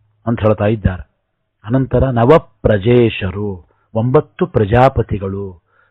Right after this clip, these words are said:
ಶ್ವಸನಗಣ ಐವತ್ತು, ಅಂದ್ರೆ ಮರುದ್ಗಣಗಳು, ಅದು ಐವತ್ತು, ಮರುದ್ಗಣದ ಐವತ್ತು ದೇವತೆಗಳು, ಏಕಾದಶ ದಿವಾಕರರು, ಅಂದ್ರೆ ಹನ್ನೊಂದು ಸೂರ್ಯರು,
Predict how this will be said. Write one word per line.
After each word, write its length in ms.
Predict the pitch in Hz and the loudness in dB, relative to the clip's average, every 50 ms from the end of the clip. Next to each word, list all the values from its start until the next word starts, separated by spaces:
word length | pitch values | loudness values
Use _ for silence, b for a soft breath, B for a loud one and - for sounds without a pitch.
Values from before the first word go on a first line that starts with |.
| _ - | _ -2
ಶ್ವಸನಗಣ 680 | - 135 - - 175 175 175 175 180 165 165 156 165 190 - - | 0 0 2 4 4 4 4 4 2 2 2 2 2 0 0 0
ಐವತ್ತು, 880 | 127 123 123 123 123 117 104 107 - _ _ _ - 107 113 110 104 92 | 0 2 2 2 2 2 0 0 -2 _ _ _ -8 -6 -6 -6 -6 -8
ಅಂದ್ರೆ 440 | - _ _ _ _ - 131 123 117 | -12 _ _ _ _ -6 -4 -2 0
ಮರುದ್ಗಣಗಳು, 840 | 120 127 139 123 107 104 127 120 120 120 123 113 113 110 107 98 - _ _ _ _ _ _ _ _ _ _ _ _ _ _ _ _ - | 2 2 0 0 0 0 2 2 2 2 2 2 0 0 0 -2 -6 _ _ _ _ _ _ _ _ _ _ _ _ _ _ _ _ -4
ಅದು 340 | 120 120 120 110 101 104 _ _ _ _ - | -2 0 0 -2 -2 -4 _ _ _ _ 0
ಐವತ್ತು, 420 | 120 127 120 120 117 - - 113 | 2 4 4 4 2 0 -2 -2
ಮರುದ್ಗಣದ 560 | 110 117 120 120 113 113 117 113 117 113 110 110 | 0 2 2 0 0 0 0 2 2 2 2 2
ಐವತ್ತು 500 | 110 120 123 139 143 - _ - 165 139 | 2 2 2 0 -2 -2 _ -4 -2 0
ದೇವತೆಗಳು, 580 | 113 113 107 110 - - 98 101 101 98 92 - b b b b b b | 0 0 -2 -2 -2 -4 -4 -6 -6 -10 -12 -16 b b b b b b
ಏಕಾದಶ 680 | 123 139 139 170 165 165 165 170 170 160 156 139 - 180 160 123 | 2 2 4 6 6 8 8 8 6 6 4 2 2 0 0 0
ದಿವಾಕರರು, 1080 | 117 117 117 127 131 127 120 117 113 110 101 - 107 101 98 98 98 95 95 87 82 _ _ _ _ _ _ _ _ _ _ _ _ | 2 2 4 4 6 6 4 4 2 0 -2 -4 -6 -6 -6 -6 -8 -10 -10 -16 -20 _ _ _ _ _ _ _ _ _ _ _ _
ಅಂದ್ರೆ 400 | 117 131 165 160 123 117 - _ _ _ _ _ _ _ | -2 2 4 4 4 2 0 _ _ _ _ _ _ _
ಹನ್ನೊಂದು 540 | - - 123 139 151 160 160 165 165 160 175 | -6 -4 -2 0 2 2 0 0 0 -2 -2
ಸೂರ್ಯರು, 680 | - - 110 110 120 123 117 110 104 98 90 87 - | -2 -2 -2 -2 0 0 0 0 0 -2 -6 -10 -14